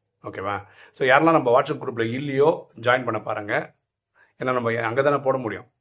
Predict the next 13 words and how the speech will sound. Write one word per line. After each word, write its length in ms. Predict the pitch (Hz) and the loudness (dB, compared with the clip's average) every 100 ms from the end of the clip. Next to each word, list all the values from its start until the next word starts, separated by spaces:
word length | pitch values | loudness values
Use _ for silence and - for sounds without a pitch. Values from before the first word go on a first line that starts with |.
| _ _ | _ _
அங்க 280 | - 120 127 | -8 -8 -6
போடலாம், 340 | 120 123 123 117 | -4 -2 0 0
WhatsApp 360 | 120 - - | -2 -6 -4
ஸ்டேட்டஸ்ல 340 | 135 131 117 120 | -2 -2 0 0
வைக்கலாம் 340 | 113 120 117 | 0 0 -2
நானு, 300 | 107 110 120 | -2 -4 -6
இதெல்லாம் 260 | 117 117 127 | -4 0 0
தான் 160 | 131 123 | 0 -2
பண்ண 140 | 117 | -4
முடியும். 280 | 117 101 98 _ _ _ _ _ _ | -6 -10 -12 _ _ _ _ _ _
So, 460 | - 120 107 101 - | 0 0 0 -6 -12
அதெல்லாம் 400 | - 151 151 139 | -4 0 0 0
நம்மளுடைய 540 | 123 117 113 107 104 | -2 -2 0 2 0